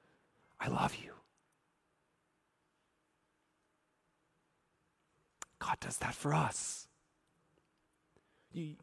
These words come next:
you might not experience panic attacks, but in the midst of your fear or worry or stress or hardship,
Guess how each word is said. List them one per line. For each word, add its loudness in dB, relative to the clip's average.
you 6
might 12
not 10
experience 10
panic 10
attacks, 4
but 8
in 6
the 8
midst 10
of 12
your 12
fear 12
or 10
worry 12
or 6
stress 10
or 6
hardship, 2